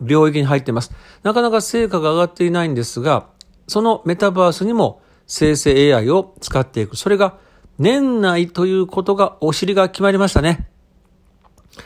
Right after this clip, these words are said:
さあ、Googleも入ってきますので、巨大テックの会社たちが、いよいよ主導権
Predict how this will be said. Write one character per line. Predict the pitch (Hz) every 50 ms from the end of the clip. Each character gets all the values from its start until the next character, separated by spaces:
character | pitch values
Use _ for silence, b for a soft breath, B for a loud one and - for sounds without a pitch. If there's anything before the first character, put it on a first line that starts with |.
| B B B B B B B
さ | - - 165 156
あ、 | 143 131
Google | 117 127 160 180 185 196 202 196
も | 190 185 175
入 | 160 180 185
っ | 180
て | - 170 151
き | - 160
ま | 160 165
す | 156 - 160
の | 147 139 131 123
で、 | 117 143 156 165 175 175 170 b b b b b _
巨 | - - 147 147
大 | 147 180 185 190 190 185 180 160
テ | - _ _ - 175 -
ッ | - - _ _ _ _
ク | - - 156 139
の | 131 135 131 123 117 - _
会 | - - 139 131 131 123
社 | - - - 135 127
た | - - 139 127 120
ち | - - - - 107 104
が、 | 117 139 120 - b b b b b b b b
い | - 156
よ | 220 226 214
い | 180 160 151
よ | 175 196 202 190 - b b b b b b
主 | - - - 147
導 | 143 147 175 175 175 170 170 170 165 156 160
権 | - - 151 151 151 147